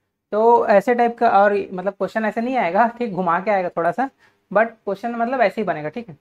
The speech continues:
देखते हैं पहला क्वेश्चन क्या बोल रहा है। देखो, पहला क्वेश्चन बोल रहा है ए किसी काम को बारह दिन में कर सकता है, बी इसी काम को अठारह दिन में कर सकता है, ठीक है। मतलब ए, देखो वैसे ही लिखते हैं, लिखने का प्रोसीजर वही रहेगा लाइन मेथड में,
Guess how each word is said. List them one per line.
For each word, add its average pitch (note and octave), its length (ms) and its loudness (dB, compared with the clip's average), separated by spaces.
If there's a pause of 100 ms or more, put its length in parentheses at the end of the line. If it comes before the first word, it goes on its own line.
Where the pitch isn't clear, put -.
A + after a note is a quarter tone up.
(640)
देखते G3 220 -4
हैं B3+ 80 -6
पहला G3 220 -2
क्वेश्चन G3 260 -12
क्या F3+ 120 -4
बोल D#3+ 140 -2
रहा D3+ 100 -4
है। C#3 80 -14 (3500)
देखो, G3 140 -6
पहला G#3+ 220 0
क्वेश्चन A3 280 -4
बोल G#3+ 140 2
रहा A3+ 100 2
है A#3+ 80 -2
ए A3 180 4
किसी A3+ 240 -6
काम G#3 260 0
को G3 100 -6
बारह F#3+ 240 2
दिन G#3 140 -2
में G#3+ 100 -4
कर G#3+ 100 0
सकता G#3+ 300 -2
है, A#3 200 0
बी G3+ 220 -4
इसी A3 160 -6
काम G3+ 220 -4
को A3 120 -2
अठारह G3 300 -2
दिन F#3+ 120 -4
में F#3+ 100 -10
कर D#3+ 100 -4
सकता D3 240 -12
है, D3+ 60 -10
ठीक A3+ 160 -8
है। E3 80 -12 (480)
मतलब G#3+ 340 -6
ए, A#3 320 -4 (640)
देखो G3 300 -6
वैसे F3+ 220 -4
ही A#3 60 -4
लिखते A3+ 200 -6
हैं, A3 80 -4
लिखने A3+ 260 -4
का B3 40 -14
प्रोसीजर A#3+ 300 -4
वही A#3 160 -4
रहेगा A#3 260 -2
लाइन G#3+ 220 -4
मेथड A3 220 -6
में, A#3 120 -8